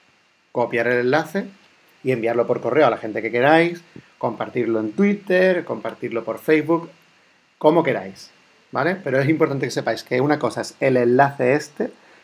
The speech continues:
que es para que la gente lo haga, y este es el enlace que tendréis que guardar para administrar, es decir, para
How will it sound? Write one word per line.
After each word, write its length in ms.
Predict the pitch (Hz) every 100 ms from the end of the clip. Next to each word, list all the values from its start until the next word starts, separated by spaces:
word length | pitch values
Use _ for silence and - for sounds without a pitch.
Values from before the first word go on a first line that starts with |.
| -
que 140 | 135
es 100 | 139
para 200 | 139 123
que 60 | 123
la 80 |
gente 280 | - 131 127
lo 100 | 117
haga, 240 | 123 156 - - - - -
y 100 | 135
este 180 | 156 175
es 100 | 165
el 100 | 165
enlace 380 | 151 151 151 175
que 80 | 160
tendréis 300 | 131 143 147
que 100 | 160
guardar 520 | 147 135 156 185 -
para 260 | - 151
administrar, 720 | 170 156 147 131 - 139 123 107
es 60 | 120
decir, 280 | 113 123 104
para 300 | 113 107